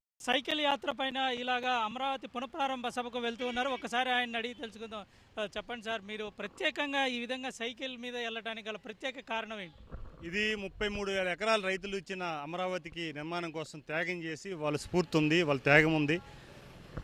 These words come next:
Speaker 2: వారి కమిట్మెంట్ ఉంది. అందుకే వారికి ఒక కృతజ్ఞతగా, అలాగే గౌరవ ముఖ్యమంత్రి చంద్రబాబు నాయుడు గారు కళ్ళకన్న రాజధాని, ఐదు కోట్ల ఆంధ్రులు కళ్ళగొంటున్న రాజధాని నిర్మాణం కోసం ఈరోజు ప్రధానమంత్రి గారు వస్తున్నారు కనుక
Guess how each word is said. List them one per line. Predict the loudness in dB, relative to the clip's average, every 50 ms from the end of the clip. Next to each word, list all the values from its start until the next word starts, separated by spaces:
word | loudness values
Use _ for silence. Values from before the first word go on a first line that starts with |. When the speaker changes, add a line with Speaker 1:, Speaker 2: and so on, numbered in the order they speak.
| -2 4
Speaker 2:
వారి | 6 6 8
కమిట్మెంట్ | 8 8 6 6 8 12 12 12 12 10
ఉంది. | 6 6 6 4 2 2 -4 -14 -20 -20 -20 -20 -20 -20 -16 -2 2
అందుకే | 6 8 8 10 12 12 12
వారికి | 12 12 12 12 12 10 8 8 8 8 6 4 -4 -18 -10 -8
ఒక | -2 2 2
కృతజ్ఞతగా, | 2 2 2 6 8 8 10 10 6 10 8 10 12 12 10 8 4 -8 -18 -18 -18 -20 -20 -18 -18 -18 -18 -20 -20 -20 -18 -4 2
అలాగే | 8 10 10 10
గౌరవ | 12 12 12 12 12
ముఖ్యమంత్రి | 8 6 2 2 4 4 4 6 4
చంద్రబాబు | 4 6 8 8 8 8 8
నాయుడు | 4 4 4 6
గారు | 6 6 6 6 4 -2 -6 0 2
కళ్ళకన్న | 4 6 8 6 6 6 4 6 4 4 4 2 -4 -10 -12 -12 -14 -16 -18 -18 -18 -12 2 8
రాజధాని, | 10 10 10 10 10 10 10 10 10 8
ఐదు | 8 8 8 8
కోట్ల | 6 4 4 8 8
ఆంధ్రులు | 8 8 8 6 4 6 4 4
కళ్ళగొంటున్న | 4 4 4 6 6 4 4 2 2 2 2 4
రాజధాని | 4 6 6 6 8 8 8 8 8
నిర్మాణం | 6 4 4 4 4 2 2 0
కోసం | 0 0 0 0 0 -2 -2 -2 -8 -16 -16 -16 -16 -16 -18 -12 0 4
ఈరోజు | 8 8 8 8
ప్రధానమంత్రి | 8 8 10 12 12 12 10 8 6 6 8
గారు | 8 8 8 8
వస్తున్నారు | 6 4 2 2 2 4 4 4
కనుక | 4 2 0 0 -2 -2